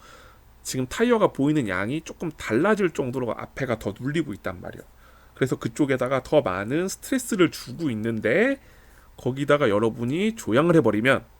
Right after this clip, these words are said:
조향이 안 먹습니다. 네. 그래서 지금 이 영상을 좀 보여드리려고 하는 거예요. 약간 어떻게 보면 번외편이죠.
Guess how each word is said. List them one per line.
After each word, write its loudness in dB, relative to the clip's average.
조향이 -2
안 -6
먹습니다. -12
네. -18
그래서 2
지금 -4
이 -6
영상을 -6
좀 -12
보여드리려고 -6
하는 -6
거예요. -8
약간 0
어떻게 -8
보면 -6
번외편이죠. -6